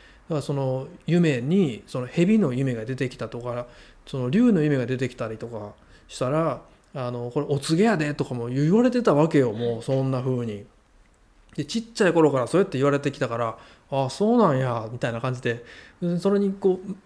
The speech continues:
こうなるわけじゃなかったんだけど、「へー」とか思ったわけ。面白いなーって。まあ、だからそういう部分では、スピリチュアルが僕は好きですよっていう部分はあるんだけど、でもその反面ね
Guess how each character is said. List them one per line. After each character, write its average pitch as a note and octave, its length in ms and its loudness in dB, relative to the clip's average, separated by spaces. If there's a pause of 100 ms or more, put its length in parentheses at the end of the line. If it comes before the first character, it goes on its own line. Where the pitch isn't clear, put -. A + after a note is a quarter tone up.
こ C4+ 260 6
う - 40 4
な B3 100 6
る G3+ 60 4
わ A3 80 6
け G#3+ 100 4
じ F3 60 0
ゃ D3 40 2
な E3 100 2
か G3+ 80 2
っ E3 60 -2
た C#3+ 100 -4
ん B2 60 -4
だ B2 100 -6
け C3 100 -4
ど、 C3+ 260 -2
「へ E3 520 2
ー」 - 40 -6
と - 80 -2
か - 60 -6
思 D3 80 -2
っ D3 40 -6
た C#3 140 -6
わ A2 80 -8
け。 - 260 -12 (380)
面 B2 200 -4
白 F3 260 0
い F3 40 0
な E3+ 280 0
ー F3 160 -8
っ - 40 -20
て。 - 60 -10
ま A#3 100 4
あ、 - 20 2
だ A#3 100 4
か A#3 60 2
ら E3+ 40 2
そ B3 160 6
う - 20 4
い B3+ 40 2
う - 20 0
部 C4+ 120 2
分 B3 140 4
で B3+ 100 4
は、 - 200 4 (260)
ス - 140 -6
ピ A3 100 4
リ G3+ 100 0
チ F3 100 2
ュ D3+ 40 8
ア - 20 4
ル C3+ 100 2
が C3+ 120 2
僕 D3 180 0
は A#2+ 80 -4
好 - 160 -8
き E3 120 0
で D3 120 2
す C#3+ 140 -4
よ C#3+ 140 4
っ C#3 40 -2
て C#3 100 0
い - 20 4
う C3 40 0
部 D3+ 80 4
分 E3+ 140 4
は A#2+ 220 0
あ G#3 80 6
る C4 160 2
ん D3 60 0
だ B2 140 -4
け A#2+ 100 -6
ど、 B2+ 380 0 (380)
で A3+ 80 2
も A3+ 100 2
そ G3+ 120 0
の G3+ 60 2
反 A3+ 400 2
面 C4+ 240 0
ね C4 200 -8